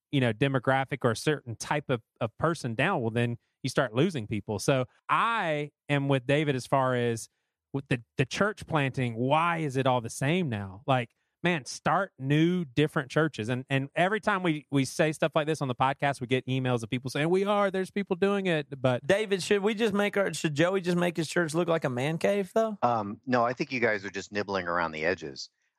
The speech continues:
Speaker 3: I mean, what I'm talking about is, is why do we even, why do we even have to build our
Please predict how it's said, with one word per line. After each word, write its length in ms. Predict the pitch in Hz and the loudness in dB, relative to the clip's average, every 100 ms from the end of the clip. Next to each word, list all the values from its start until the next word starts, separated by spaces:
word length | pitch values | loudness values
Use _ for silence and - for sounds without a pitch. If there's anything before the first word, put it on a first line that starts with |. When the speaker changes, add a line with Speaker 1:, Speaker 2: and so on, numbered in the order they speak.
| - | -2
Speaker 3:
I 120 | 107 | 0
mean, 240 | 104 95 | 0 -4
what 160 | 107 117 | -2 0
I'm 140 | 143 | 0
talking 400 | 196 92 87 85 | -2 -2 -2 -10
about 260 | 80 80 78 | -4 -2 -2
is, 300 | 76 - - - | -6 -12 -14 -8
is 160 | 92 82 _ | -8 -8 _
why 240 | 95 123 | -2 0
do 80 | 151 | -2
we 140 | 120 117 | -6 -4
even, 680 | 110 107 101 92 87 90 _ _ - | -2 0 0 -2 -6 -10 _ _ -2
why 140 | 120 | -2
do 100 | 175 | 0
we 80 | 143 | -2
even 220 | 120 107 | -2 -2
have 220 | 101 104 | -2 -2
to 100 | 98 | -4
build 640 | 78 - 92 101 95 95 98 _ _ _ _ - | -10 -2 0 2 0 -4 -10 _ _ _ _ -2
our 420 | 98 90 82 78 | 0 2 -2 -6